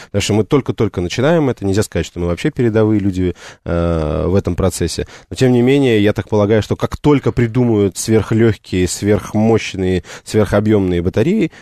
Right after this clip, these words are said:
над которыми сейчас очень много лю-, народу трудится, то это будет просто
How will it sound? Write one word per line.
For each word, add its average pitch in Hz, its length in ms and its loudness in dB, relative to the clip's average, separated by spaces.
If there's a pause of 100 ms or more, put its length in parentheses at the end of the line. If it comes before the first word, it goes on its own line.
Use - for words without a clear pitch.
(120)
над 107 160 0
которыми 101 340 2
сейчас 95 220 -2
очень 95 220 -4
много 92 200 0
лю-, 95 200 2
народу 95 280 0
трудится, 87 420 -6
то 101 200 0
это 104 140 -2
будет 92 280 0
просто 90 440 -4